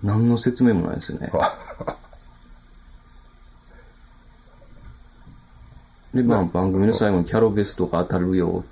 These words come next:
Speaker 1: っていうので、
Speaker 2: はは。
Speaker 1: 送ったんですけどね、
Speaker 2: は。
Speaker 1: 当たらんかったですね。
Speaker 2: <laughs>
Speaker 1: で、当たった人がいたんですよ。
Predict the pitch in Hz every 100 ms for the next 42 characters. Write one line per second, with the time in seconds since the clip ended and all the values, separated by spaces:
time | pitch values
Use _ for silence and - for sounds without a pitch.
0 | - 90 85 90 101 95 - - - -
1 | - - - - 113 98 - - - -
2 | 73 - 87 67 - - - 113 117 104
3 | 98 - - - - - - 98 - -
4 | - - - - - - - - - -
5 | - - - - - - - - - -
6 | - 131 151 208 - - 87 - 80 85
7 | 92 - - -